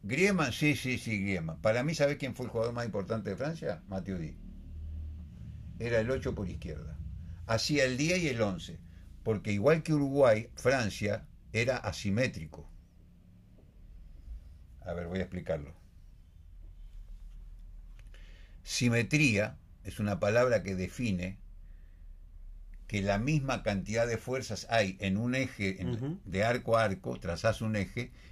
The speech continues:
Speaker 1: y la misma cantidad de jugadores hay de un lado que del otro.
Speaker 2: Ujú.
Speaker 1: Eso es simetría. Cuando vos tenés más jugadores de un lado que del otro, es asimétrico.
Speaker 2: Ujú.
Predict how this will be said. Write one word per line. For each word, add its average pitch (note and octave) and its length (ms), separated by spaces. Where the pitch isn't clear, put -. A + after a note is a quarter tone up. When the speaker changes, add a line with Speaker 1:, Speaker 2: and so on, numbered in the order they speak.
Speaker 1:
y G#2 60
la G2+ 160
misma C3 300
cantidad A#2 280
de - 60
jugadores A2+ 340
hay G#2+ 80
de A2 60
un A#2 100
lado C#3+ 220
que C3+ 100
del F#2 140
otro. E2 220
Speaker 2:
Ujú. B2 200
Speaker 1:
Eso A#2 200
es C#3+ 60
simetría. F2+ 560
Cuando G2 220
vos C#3 160
tenés C#3 260
más B2+ 200
jugadores B2+ 420
de G#2 60
un A2 120
lado B2 240
que G#2+ 100
del B2+ 140
otro, C3+ 240
es C3+ 240
asimétrico. G2 880
Speaker 2:
Ujú. C#3+ 280